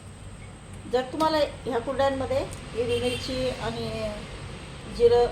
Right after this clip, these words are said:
तळून टाकायचं असेल तर टाकू शकता, कारण अख्खं जिरं टाकलं तर ते सोऱ्यामधून पडणार नाही, परत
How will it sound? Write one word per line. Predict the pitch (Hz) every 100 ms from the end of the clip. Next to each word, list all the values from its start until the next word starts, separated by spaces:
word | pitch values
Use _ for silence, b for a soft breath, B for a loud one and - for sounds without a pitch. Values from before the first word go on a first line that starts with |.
| - 220
तळून | 233 233
टाकायचं | 240 233 233 233
असेल | 226 240 -
तर |
टाकू | - - -
शकता, | - - 247 - - - - - - - - - - - 226
कारण | 226
अख्खं | 226 247 - 262
जिरं | 262 262
टाकलं | 262 - 254 233
तर | 254 277 - - - - - - -
ते | 220 214 214
सोऱ्यामधून | - 220 202 202 202 -
पडणार | 220 220 214 214 226
नाही, | 220
परत | 233